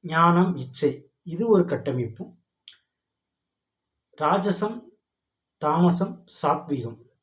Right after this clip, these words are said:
இது ஒரு கட்டமைப்பா புரிஞ்சுக்கணும். இது குணம், இது அடிப்படையான நிலை. இந்த ரெண்டையும் சேர்த்து இந்த எண்களோடு புரிஞ்சுக்கிறது தான் தத்துவார்த்தமான ஒரு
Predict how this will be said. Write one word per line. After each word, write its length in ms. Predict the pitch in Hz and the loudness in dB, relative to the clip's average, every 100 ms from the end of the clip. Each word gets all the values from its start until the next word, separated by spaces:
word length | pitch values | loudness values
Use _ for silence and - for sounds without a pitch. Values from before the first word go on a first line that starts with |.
| _ - | _ -6
இது 260 | 190 277 | -2 2
ஒரு 160 | 254 196 | 4 4
கட்டமைப்பா 520 | 156 139 147 123 139 | 0 -2 -2 -2 -4
புரிஞ்சுக்கணும். 380 | - 113 113 139 | -4 -8 -8 -8
இது 220 | 147 147 | -8 -8
குணம், 400 | - 175 226 - | -2 0 0 -4
இது 140 | 147 | -2
அடிப்படையான 840 | 139 147 147 160 147 131 135 139 120 | 0 -2 -2 2 2 2 -2 -4 -4
நிலை. 360 | 113 113 - _ _ _ _ _ - | -6 -8 -10 _ _ _ _ _ -4
இந்த 200 | 180 180 | 4 6
ரெண்டையும் 480 | 175 240 254 254 269 | 6 4 4 4 2
சேர்த்து 680 | - 190 208 - - 277 - | 2 2 2 -2 -8 -8 -6
இந்த 160 | 147 | -2
எண்களோடு 560 | 151 151 175 165 151 160 - - | 2 4 4 4 2 2 -2 -8
புரிஞ்சுக்கிறது 640 | 156 170 165 147 127 117 | -8 -6 -4 -4 -4 -4
தான் 340 | 120 180 - _ _ _ - | -4 -6 -10 _ _ _ -10
தத்துவார்த்தமான 1000 | 139 - 175 156 147 147 139 139 151 185 | -10 -4 -2 -2 -4 -6 -4 0 0 0
ஒரு 200 | 143 | -2